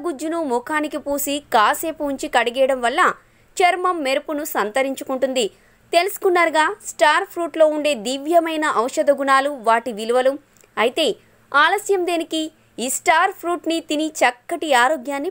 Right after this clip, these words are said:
పెంపొందించుకోండి. ఫ్రెండ్స్, మీరు కనుక ఈ వీడియో నచ్చినట్లయితే దీన్ని షేర్ చేయండి, లైక్ చేయండి, కామెంట్ కూడా చేయండి. ఒకవేళ మీరు మొదటిసారిగా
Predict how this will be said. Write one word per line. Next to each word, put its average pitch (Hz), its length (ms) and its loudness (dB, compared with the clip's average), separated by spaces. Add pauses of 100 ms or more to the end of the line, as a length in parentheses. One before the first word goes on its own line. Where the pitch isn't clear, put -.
పెంపొందించుకోండి. 240 800 -2 (520)
ఫ్రెండ్స్, 285 280 2 (400)
మీరు 339 340 2
కనుక 370 220 2 (240)
ఈ 302 40 0 (100)
వీడియో 330 240 0 (100)
నచ్చినట్లయితే 294 680 0 (120)
దీన్ని 269 260 -4
షేర్ 262 300 4
చేయండి, 285 300 -4 (100)
లైక్ 226 260 2
చేయండి, 277 240 -4 (140)
కామెంట్ 220 400 -2
కూడా 262 240 2
చేయండి. 302 300 -2 (560)
ఒకవేళ 370 360 2 (100)
మీరు 349 240 -4
మొదటిసారిగా 320 640 0